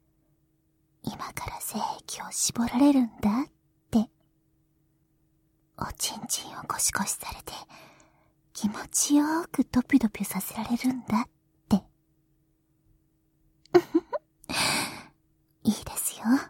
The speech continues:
やっってあげますからね。素直な子は、お姉ちゃん好みですよ。それじゃ、おちんちんを握っ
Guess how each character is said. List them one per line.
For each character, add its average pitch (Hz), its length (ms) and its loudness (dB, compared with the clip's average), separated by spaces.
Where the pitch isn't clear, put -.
や - 120 -8
っ - 100 -14
っ - 20 -16
て 214 100 2
あ 190 80 0
げ - 120 -2
ま 214 140 6
す - 100 -6
か 208 100 -2
ら - 120 -10
ね。 269 520 6
素 - 280 6
直 208 60 12
な 185 220 0
子 - 160 -12
は、 208 240 -2
お 214 100 8
姉 208 320 6
ち - 100 -12
ゃ - 60 -16
ん - 20 -16
好 - 140 4
み 277 120 10
で 208 100 -6
す - 260 -2
よ。 220 80 8
そ - 260 -10
れ 220 100 0
じ - 180 -6
ゃ、 - 920 -6
お 185 60 2
ち - 240 -4
ん - 60 -18
ち - 160 -6
ん - 140 -18
を - 80 -18
握 208 240 -6
っ - 40 -20